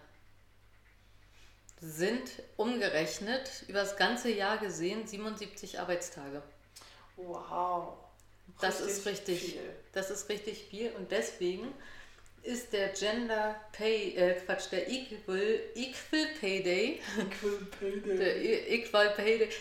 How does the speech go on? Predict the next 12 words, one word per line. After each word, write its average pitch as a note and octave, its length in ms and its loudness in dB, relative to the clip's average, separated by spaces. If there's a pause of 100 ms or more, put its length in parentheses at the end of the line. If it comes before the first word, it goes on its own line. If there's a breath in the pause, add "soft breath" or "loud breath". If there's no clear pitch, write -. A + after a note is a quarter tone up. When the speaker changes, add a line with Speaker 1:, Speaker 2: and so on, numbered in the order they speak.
Speaker 1:
der G3+ 120 4
gleiche A3 500 6
Bezahlungstag, F#3 960 -4 (840 loud breath)
der F#3 220 2
achtzehnte F3+ 400 -4
März D3+ 400 -6 (320)
dieses D3 320 -6
Jahr. D3 120 -8
Speaker 2:
Find G#3+ 180 -4
ich B3 60 -10
gut. G3 220 -4 (260)
Speaker 1:
Ja, E3 160 0